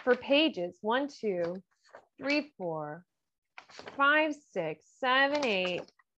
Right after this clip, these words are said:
down to a ninth page, going on and on about all the videos Shanann had posted and how much they know about, like, Chris Watts' family now, and even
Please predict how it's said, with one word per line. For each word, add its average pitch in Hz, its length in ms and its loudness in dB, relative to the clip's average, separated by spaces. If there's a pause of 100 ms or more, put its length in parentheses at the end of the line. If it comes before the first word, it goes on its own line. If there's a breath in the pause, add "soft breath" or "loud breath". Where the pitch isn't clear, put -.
(800)
down 247 280 2
to 269 120 -2
a 240 60 2
ninth 226 460 -2 (180)
page, 190 440 0
going 196 300 -4
on 254 280 0
and 311 100 -2
on 254 220 2
about 208 260 -2
all 190 140 0
the 185 80 -4
videos 233 520 2 (100)
Shanann 202 380 -6
had 262 140 -6
posted 277 560 2
and 196 120 -2
how 175 180 -6
much 202 360 -6
they 208 120 -2
know 196 440 -2 (160)
about, 208 300 0
like, 180 180 -2 (600)
Chris 202 280 -8
Watts' 208 440 -2
family 226 420 -4
now, 285 520 -2 (680 soft breath)
and 214 600 2 (140)
even 277 440 -2